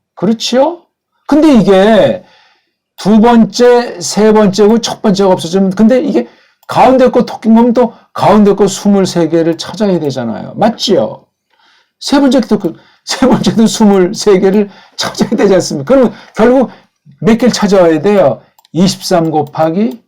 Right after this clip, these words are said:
이십삼 곱하기 이십삼 해야 돼요.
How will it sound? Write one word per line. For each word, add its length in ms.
이십삼 920
곱하기 520
이십삼 600
해야 220
돼요. 560